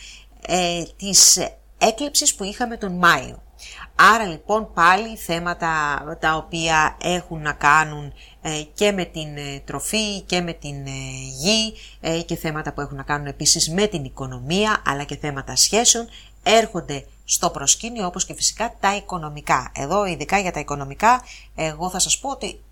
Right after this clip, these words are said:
είναι ένα επικίνδυνο διάστημα το καλοκαίρι. Θέλει πάρα πολύ προσοχή στις αποφάσεις που πρόκειται να πάρει ο καθένας προσωπικά, αλλά και γενικότερα στην οικονομική διαχείριση, είτε την προσωπική, είτε την πιο γενική, ανάλογα,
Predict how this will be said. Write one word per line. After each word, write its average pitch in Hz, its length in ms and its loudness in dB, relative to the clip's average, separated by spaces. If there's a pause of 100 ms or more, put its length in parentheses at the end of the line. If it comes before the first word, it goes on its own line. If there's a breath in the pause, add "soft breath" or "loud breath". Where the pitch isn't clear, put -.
(280)
είναι 220 280 -4
ένα 214 460 -2
επικίνδυνο 170 640 -4
διάστημα 143 500 -4
το 139 100 -12
καλοκαίρι. 156 580 -4
Θέλει 226 300 -2
πάρα 214 580 2
πολύ 165 360 -4
προσοχή 156 800 -4 (200 loud breath)
στις - 340 2
αποφάσεις - 760 2 (380 loud breath)
που 175 80 -8
πρόκειται 170 400 -2
να 147 200 -8
πάρει 156 280 2
ο 143 40 -8
καθένας 147 420 -6
προσωπικά, - 520 0
αλλά 202 180 0
και 170 120 -8
γενικότερα 220 640 -4 (300 loud breath)
στην 185 280 0
οικονομική 165 880 -8
διαχείριση, 190 1080 0
είτε 196 240 -6
την 185 120 -6
προσωπική, 147 520 -6
είτε 208 200 -6
την 175 140 -10
πιο 151 180 -2
γενική, 160 540 -4
ανάλογα, 185 500 0